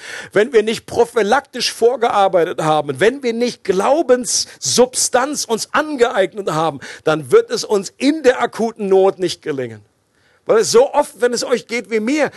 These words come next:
dann haben wir einfach keinen Power. Wir haben keine Kraft für Gebet. Wir haben irgendwie, die Bibel hat,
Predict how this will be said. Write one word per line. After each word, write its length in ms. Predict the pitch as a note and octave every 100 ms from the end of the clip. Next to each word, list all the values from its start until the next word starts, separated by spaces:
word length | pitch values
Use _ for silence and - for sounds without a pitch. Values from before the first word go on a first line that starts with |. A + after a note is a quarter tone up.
| -
dann 180 | F#3+ G#3
haben 220 | A#3+ C#4+
wir 140 | C4 F3+
einfach 340 | C4+ C4 -
keinen 360 | - B3+ C#4+ A3+
Power. 380 | - C#4+ E4+ A3+ - -
Wir 180 | G3 A3
haben 240 | D4+ E4
keine 380 | A3 C4+ D4 A3
Kraft 640 | - - - D4+ D4+ -
für 200 | - D4
Gebet. 460 | A#3 A#3 C4+ D#4 G#3+
Wir 160 | G3
haben 260 | G#3+ B3 C#4
irgendwie, 300 | C#4+ A3+ B3
die 160 | A3+ F3
Bibel 400 | G3 B3+ D4+ A#3+
hat, 160 | -